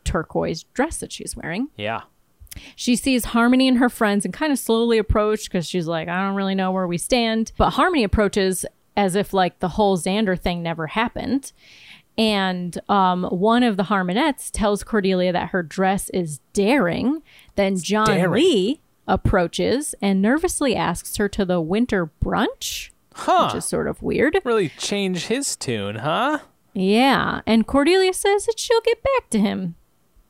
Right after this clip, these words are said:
Speaker 1: Well,
Speaker 2: Oh.
Speaker 1: well, well, John
Speaker 2: Well,
Speaker 1: Lee.
Speaker 2: well, well, John Lee. That's a
Speaker 1: Yeah.
Speaker 2: full Sawyer Sammy moment there. <laughs>
Speaker 1: Yeah, yeah.
Speaker 2: Yeah.
Speaker 1: So, uh, winter brunch, though. That seems kinda strange.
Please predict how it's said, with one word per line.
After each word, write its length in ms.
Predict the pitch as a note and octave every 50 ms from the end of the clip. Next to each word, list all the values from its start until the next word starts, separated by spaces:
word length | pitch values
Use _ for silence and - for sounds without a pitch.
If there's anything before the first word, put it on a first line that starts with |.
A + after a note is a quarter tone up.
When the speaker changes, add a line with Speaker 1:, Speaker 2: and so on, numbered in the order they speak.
| _ _ _ _ _
Speaker 1:
Well, 520 | - F3 G#3 B3+ D4+ F4+ G4 G4+ G#4 G#4+ G#4+
Speaker 2:
Oh. 160 | G#4 G4+ G#4
Speaker 1:
well, 1040 | G4+ F#4+ F#4 F#4 F4+ F#4 F#4+ G4 G#4 G#4+ G#4 G#4 G#4+ A#4 D4+ C4+ B3 A3+ G#3+ G3+ G3+
well, 140 | F#3+ C#3+ D#3+
John 420 | F3+ G#3+ A#3 A3+ G#3+ G3+ G3 F#3+
Speaker 2:
Well, 260 | F#3 - F#3 G3 G#3
Speaker 1:
Lee. 100 | G#3+ A3
Speaker 2:
well, 680 | G#3+ G#3+ G#3+ G#3+ - - C4 - F#3 F#3+ G3 G3+ G#3 G3+
well, 500 | F#3+ F3 E3 D#3 D3 C3+ A#2+ G#2 G2+ G2
John 600 | F2+ F2 A2 G#2+ G#2+ A2 A2+ A#2+ B2 B2 B2 B2
Lee. 440 | C3 C3+ C3+ C#3 C#3+ C#3+ D3 D#3 D3+ - _ _ _ _ _ -
That's 200 | - G#2+ - -
a 80 | F#2+ - F#3
Speaker 1:
Yeah. 300 | F3+ G3+ G3 - A2 G#2
Speaker 2:
full 140 | G#2 G2+ G2
Sawyer 560 | - - - - - - A2+ G#2 G2+ G2 G2+
Sammy 460 | - - G#2+ G#2 A2 A#2 G#2 F2+ - _ _ _ -
moment 320 | F#2 F2+ F#2 F#2+ F#2+ - _
there. 140 | B2+ B2 - - - -
<laughs> 140 | - - -
Speaker 1:
Yeah, 380 | F3+ F#3+ A3 A#3 F#3+ - D#3+ - - F3+
yeah. 400 | F#3 F#3 G#3+ G3+ - - F#3 F3 - _ _ -
Speaker 2:
Yeah. 120 | - F#3+
Speaker 1:
So, 460 | G#3 G3+ F#3+ F#3 F3+ F3+ F#3 F3+ F#3+ A3 _ _ _ _ _ _ _ _ _ -
uh, 260 | G3 F#3+ F#3 F3 E3 E3
winter 340 | G#3 C#4 F4 - A#3+ G3+
brunch, 400 | E3+ E3 F#3 F#3+ A3+ C4 - - -
though. 320 | - E2 - - - G3 F#3+ - _ _ _ _ _ _ _ _ _ _ _
That 80 | - G3
seems 200 | - A3 E3 D#3+
kinda 200 | - - - -
strange. 480 | - - - - - - - - -